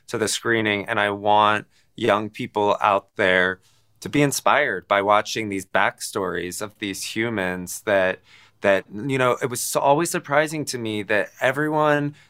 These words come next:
that we were interviewing seemed to be an outsider in some way, you know, you know, whether that was being from a small town in Ohio or a small town Texas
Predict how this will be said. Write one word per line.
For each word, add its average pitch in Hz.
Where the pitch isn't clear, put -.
that 127
we 131
were 123
interviewing 131
seemed 127
to 120
be 113
an 110
outsider 90
in 98
some 113
way, 104
you 113
know, 107
you 117
know, 110
whether 113
that 117
was 127
being 131
from 127
a 123
small 127
town 135
in 135
Ohio 139
or 104
a 104
small 117
town 123
Texas 120